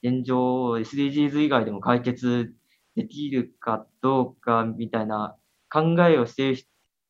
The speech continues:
ものを、とりあえずいろいろなとこから集めてみようとか、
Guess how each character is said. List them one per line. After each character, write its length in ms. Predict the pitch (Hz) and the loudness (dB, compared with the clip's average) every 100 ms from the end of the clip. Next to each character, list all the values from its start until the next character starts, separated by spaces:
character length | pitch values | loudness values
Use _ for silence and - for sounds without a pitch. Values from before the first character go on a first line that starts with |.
| _ - | _ -10
も 100 | 143 | -4
の 340 | 147 127 117 | -2 0 0
を、 180 | 113 107 _ _ _ _ _ _ | -2 -8 _ _ _ _ _ _
と 60 | 175 | 2
り 140 | 190 | 4
あ 60 | 190 | 4
え 60 | |
ず 380 | 143 117 113 - _ - | 2 0 0 -4 _ -4
い 60 | |
ろ 140 | 139 147 | 0 2
い 40 | |
ろ 100 | 151 | 2
な 40 | 151 | 2
と 80 | |
こ 120 | 139 139 | -4 2
か 100 | 117 | 4
ら 180 | 110 | 4
集 80 | 123 | 2
め 140 | 131 117 | -2 -2
て 80 | |
み 160 | 110 117 | -2 0
よ 140 | 131 | 0
う 60 | 127 | -2
と 100 | 104 | -6
か、 200 | 104 | -10